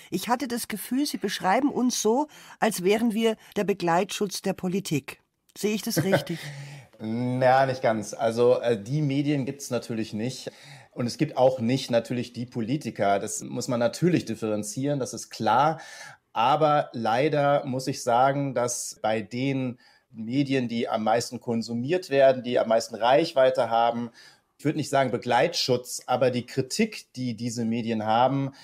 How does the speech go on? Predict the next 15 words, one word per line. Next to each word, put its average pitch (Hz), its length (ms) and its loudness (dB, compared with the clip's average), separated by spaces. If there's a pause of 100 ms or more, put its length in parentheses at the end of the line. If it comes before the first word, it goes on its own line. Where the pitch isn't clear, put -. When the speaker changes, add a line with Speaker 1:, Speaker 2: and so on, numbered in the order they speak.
(180)
Speaker 2:
sich - 320 -4
stark 147 380 2
auf 139 200 2
bestimmte 156 600 0
Bereiche 123 560 4
konzentriert 117 1040 -4 (420)
und 117 340 0
wenig 170 440 4
dann 117 240 0
zum 123 260 -2
Beispiel, 127 760 2
äh, 120 200 2 (180)
es - 120 -14
darum 120 500 2
geht, 123 420 -6